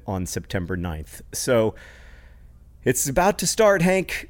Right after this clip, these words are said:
The, the season starts on August fifth. Scunthorpe.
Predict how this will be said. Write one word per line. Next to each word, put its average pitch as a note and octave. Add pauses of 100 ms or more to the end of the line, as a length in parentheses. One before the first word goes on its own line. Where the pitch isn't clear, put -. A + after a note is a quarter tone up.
(120)
The, B2+
the C3+
season F#3+
starts F#3
on F3+
August F3+
fifth. - (260)
Scunthorpe. F3